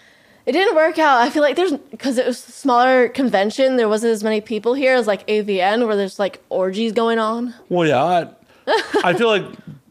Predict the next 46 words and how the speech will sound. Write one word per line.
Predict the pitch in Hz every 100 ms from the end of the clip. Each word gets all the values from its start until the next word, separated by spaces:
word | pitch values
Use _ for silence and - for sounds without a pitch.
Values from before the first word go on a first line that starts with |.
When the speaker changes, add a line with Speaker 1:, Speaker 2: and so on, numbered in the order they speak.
| _ _ -
Speaker 2:
'cause | 160 139
this | 151
is |
a | 151
fan | - 113 113
convention, | 131 131 117 139 127 - -
Speaker 1:
Yeah. | 294 247 185
Speaker 2:
there | 147
were | 147 143
a |
lot | 139 143
more | 135 131 123 120
female | 139 127 139
performers. | 131 156 143
Like, | 143
you | 143
might | 160 190 202
have | 180
been | 160
able | 147
to | 139
pull, | 117 139
maybe | - 110 120 131
pull | 127 170
a |
girl-girl | 160 175 165 185 180
scene, | 202 196
but, | 165 120
like, | 113 113
Speaker 1:
Yeah. | - 98 - -
Speaker 2:
how | 123 165
much | 151
male | 156 147
talent | 151 139
was | 113
actually | 117 - 117
walking | 104 113
around | 110 110
the | 104
floor? | 120 107 - -
Speaker 1:
I | 302
saw | - 359
a | 370
few | - 302 320
guys | 302 302 294 302 285 294
that | - 262 254